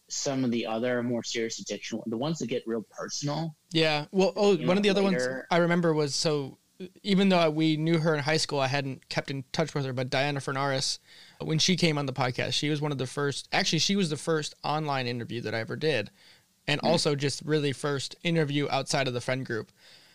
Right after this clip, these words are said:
Speaker 2: And she wound up just telling her story about anxiety and depression and how she basically transitioned from being a nurse to becoming a boxing coach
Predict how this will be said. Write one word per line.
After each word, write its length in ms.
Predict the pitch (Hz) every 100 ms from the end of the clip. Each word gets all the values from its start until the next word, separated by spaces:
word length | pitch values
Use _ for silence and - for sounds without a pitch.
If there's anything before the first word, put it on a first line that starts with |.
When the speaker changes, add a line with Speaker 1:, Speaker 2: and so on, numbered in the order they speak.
| _ -
Speaker 2:
And 120 | 151
she 160 | - 196
wound 220 | 180 160
up 100 | 147 - -
just 200 | 156 -
telling 260 | 151 143
her 140 | 135 165
story 340 | - 147 127
about 320 | 127 127 113 _ -
anxiety 420 | 147 139 131 131
and 80 | 127
depression 520 | 127 107 120 - - _ _ _ _ _ -
and 220 | 143 139
how 180 | 143 147
she 200 | - 143
basically 420 | 135 143 - 143
transitioned 520 | - 139 143 139 139
from 160 | 131 131
being 160 | 139
a 60 | 131
nurse 340 | 139 151 143 -
to 220 | 156 135
becoming 360 | 143 135 131 127
a 40 |
boxing 380 | 127 139 - 127
coach 360 | 131 127 -